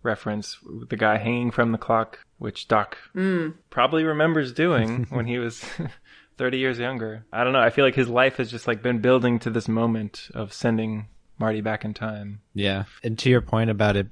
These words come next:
Speaker 3: kind of being something that messed with his brain and, and made him obsessive, you can kind of
Speaker 1: Mm-hmm.
Speaker 3: fill in blanks when there's that slow pan in the opening shot of the newspaper articles about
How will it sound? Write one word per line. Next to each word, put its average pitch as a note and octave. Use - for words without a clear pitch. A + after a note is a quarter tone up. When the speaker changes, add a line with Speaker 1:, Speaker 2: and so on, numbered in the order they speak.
Speaker 3:
kind A#2
of G2
being G2+
something B2
that G#2+
messed G#2
with A2+
his G2+
brain G#2+
and, G#2
and G#2
made G#2+
him A2
obsessive, G2+
you A#2+
can A2+
kind A#2+
of A2
Speaker 1:
Mm-hmm. G#2+
Speaker 3:
fill C3+
in A#2+
blanks G#2+
when A2+
there's G#2+
that G#2+
slow A#2
pan G#2
in A2
the A2
opening A2
shot A2+
of F#2+
the F#2
newspaper G#2+
articles A2
about E2